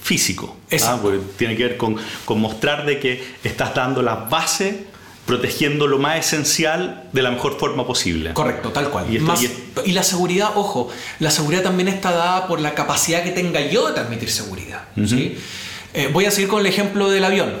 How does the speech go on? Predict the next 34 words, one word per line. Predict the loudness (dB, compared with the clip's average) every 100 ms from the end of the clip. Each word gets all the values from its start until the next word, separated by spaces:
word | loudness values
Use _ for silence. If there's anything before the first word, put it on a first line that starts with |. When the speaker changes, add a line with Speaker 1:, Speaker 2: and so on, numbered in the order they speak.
| -4
Speaker 2:
que | -2
es |
una | 2
industria | 2 2 2
que |
me | 2
gusta | 2 2 2
mucho, | 2 2
la | 2
industria | 2 2 2
aeronáutica. | 2 2 2
Speaker 1:
Bueno, | 2
de | 2
hecho, | 0 0
fue | 0 0
el |
ejemplo | 0 0 0 2
que, | 2 0
que | 0
ocupé | 0 2
yo | 4
mismo | 2 2 2
la | 2
semana | 2 2 2
pasada, | 2 2 0
así | 0
que | -2
está, | 0 0 0
está | 0 2
Speaker 2:
Muy | 4
bien, | 4 2
Speaker 1:
espectacular. | 2 0 0 0
Speaker 2:
muy | 2
bien. | 2 0